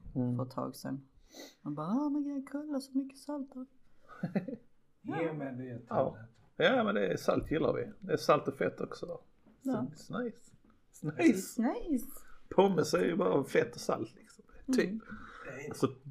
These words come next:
Speaker 1: p-, potatisen måste ju typ vara borta liksom, i det här fallet liksom. Dränkt i fett liksom.
Speaker 2: Mm.
Speaker 3: Ja.
Speaker 1: Men det är gott.
Speaker 2: It is good.
Speaker 1: Good.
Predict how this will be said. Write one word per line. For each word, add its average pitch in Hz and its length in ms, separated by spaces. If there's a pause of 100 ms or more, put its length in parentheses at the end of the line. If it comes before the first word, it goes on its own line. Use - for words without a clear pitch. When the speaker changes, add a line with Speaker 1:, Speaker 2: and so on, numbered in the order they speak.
(640)
Speaker 1:
p-, 143 240 (120)
potatisen 151 600
måste 139 260
ju 143 60
typ 123 160
vara 113 140
borta 123 440
liksom, 113 380
i 135 40
det 127 100
här 117 100 (100)
fallet - 260
liksom. - 260 (420)
Dränkt 120 560
i 127 80
fett - 240
liksom. - 340 (160)
Speaker 2:
Mm. 233 360
Speaker 3:
Ja. - 460
Speaker 1:
Men 156 340
det 156 100
är 123 80
gott. - 380 (680)
Speaker 2:
It 139 180
is 135 140
good. 151 880
Speaker 1:
Good. - 540